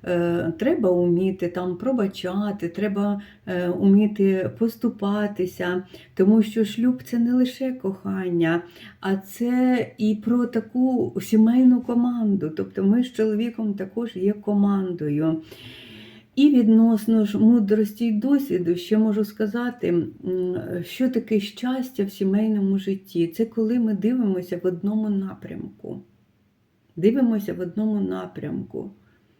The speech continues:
Навіть якщо ми з чоловіком бачимо різне,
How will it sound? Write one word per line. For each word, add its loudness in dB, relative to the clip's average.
Навіть 6
якщо 2
ми 6
з -6
чоловіком 2
бачимо 2
різне, -2